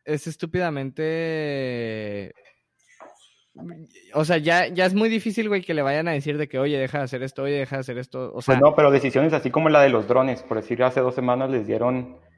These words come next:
Speaker 2: el permiso de volar drones en todo Estados Unidos.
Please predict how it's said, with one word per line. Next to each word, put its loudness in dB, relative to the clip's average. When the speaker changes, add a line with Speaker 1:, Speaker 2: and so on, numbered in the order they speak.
Speaker 2:
el -2
permiso 2
de 6
volar 4
drones 0
en -6
todo 2
Estados 0
Unidos. -6